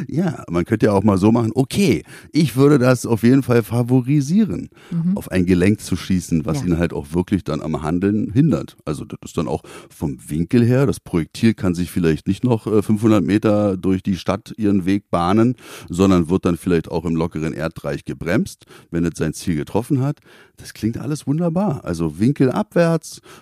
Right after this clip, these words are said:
Speaker 1: dann auf ein Gelenk zu schießen, aufs Knie, genau, Oberschenkel, vielleicht nicht dann in die Arterie, ja, jetzt mithören. Also das aussparen, nicht die da, die Arterie am Oberschenkel dann treffen, das könnte dann auch tödlich sein, das wollen wir
Speaker 2: Ja,
Speaker 1: nicht.
Speaker 2: nee.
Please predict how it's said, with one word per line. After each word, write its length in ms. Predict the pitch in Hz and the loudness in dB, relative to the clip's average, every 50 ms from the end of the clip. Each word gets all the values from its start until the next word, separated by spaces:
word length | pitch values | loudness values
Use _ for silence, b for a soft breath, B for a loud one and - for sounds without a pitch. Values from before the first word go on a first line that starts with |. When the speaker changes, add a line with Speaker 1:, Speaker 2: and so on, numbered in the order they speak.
| B _ | B _
Speaker 1:
dann 140 | 107 101 92 | -2 -2 -2
auf 140 | 85 - | -2 -4
ein 180 | - 92 104 101 | -4 -2 0 0
Gelenk 340 | 117 131 147 160 165 - - | 2 2 2 2 2 0 -2
zu 100 | - 127 | -8 -10
schießen, 440 | - - - 120 110 - - - - | -8 -6 -6 -6 -6 -6 -8 -6 -6
aufs 180 | 117 - - | -6 -8 -10
Knie, 420 | - - 151 156 156 151 147 143 117 | -6 -2 0 2 2 2 0 0 0
genau, 460 | 113 117 131 135 135 131 131 131 120 - _ | -2 -2 -2 -2 -2 -2 -2 -4 -6 -8 _
Oberschenkel, 720 | - 120 127 123 117 - - 113 113 110 - 107 107 107 B B B B B B B _ | -4 -2 0 0 -2 -2 0 0 -2 0 0 0 0 0 B B B B B B B _
vielleicht 340 | - 107 101 90 90 - - | -6 -2 -2 -2 -2 -4 -6
nicht 280 | 131 175 - - - | -6 -6 -6 -6 -4
dann 160 | 147 151 156 | -2 -2 0
in 120 | 143 147 135 | -2 -2 -4
die 140 | 127 - - | -6 -4 -2
Arterie, 640 | 123 123 - - 135 123 135 139 143 151 151 110 | -2 -2 -2 -2 0 2 2 2 2 2 0 0
ja, 240 | 87 87 104 135 127 | 0 0 -2 -2 -2
jetzt 220 | 110 110 - - 107 | -2 -4 -4 -2 -4
mithören. 400 | 123 - - 143 147 147 139 - - | -4 -2 -2 -4 -2 -2 -2 -2 -2
Also 140 | 92 80 80 | -4 -4 -4
das 280 | - 80 90 127 - - | -6 -4 -4 -4 -6 -4
aussparen, 720 | - 95 123 - - - - 110 123 147 156 165 175 185 | -4 -4 -4 -4 -4 -6 -8 -6 -4 -4 -4 -2 -2 -4
nicht 280 | 151 120 - - _ 139 | -4 -6 -8 -10 _ -6
die 160 | 139 147 139 | -6 -4 -4
da, 280 | 131 131 135 147 139 | -4 -6 -4 -6 -6
die 240 | 123 120 120 117 117 | -6 -4 -2 -2 -2
Arterie 400 | 110 107 - - 120 123 135 139 | -2 -4 -4 -2 -2 0 0 0
am 100 | 131 127 | 0 0
Oberschenkel 520 | - 113 127 131 123 - - 123 127 143 143 | -2 -2 -2 -4 -2 -2 -4 -2 0 0 0
dann 140 | 127 123 120 | 0 -2 -4
treffen, 300 | - - 127 - - 147 | -4 -6 -8 -6 -6 -8
das 100 | 107 - | -8 -6
könnte 260 | - 98 90 - 98 | -4 -6 -2 -2 -2
dann 140 | 85 87 85 | -2 -2 -4
auch 160 | - 98 - | -4 -6 -8
tödlich 360 | - - 123 131 - 165 156 - | -4 -2 -2 -2 -2 -4 -6 -6
sein, 160 | - 175 165 | -6 -4 -4
das 120 | 131 95 | -4 -2
wollen 140 | - 185 170 | 0 0 0
wir 60 | 156 151 | 0 0
Speaker 2:
Ja, 40 | |
Speaker 1:
nicht. 180 | 190 196 - B B B B B | -2 -6 -8 B B B B B
Speaker 2:
nee. 140 | 160 156 | -8 -8